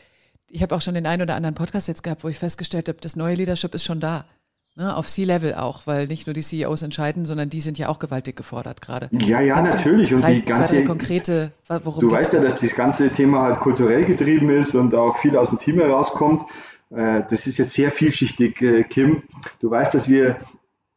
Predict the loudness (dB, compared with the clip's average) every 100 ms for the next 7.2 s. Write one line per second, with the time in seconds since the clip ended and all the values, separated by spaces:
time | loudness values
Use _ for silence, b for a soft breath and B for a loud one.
0 | _ _ _ -2 -2 -2 -8 -8 -2 2
1 | 2 2 2 2 0 2 2 2 4 4
2 | 6 4 2 2 4 4 0 0 2 4
3 | 4 4 2 2 -2 -4 -10 -6 -6 -4
4 | -2 2 2 2 4 4 4 2 2 0
5 | 2 4 4 2 2 0 2 2 2 2
6 | 2 2 2 2 2 0 2 2 2 0
7 | -2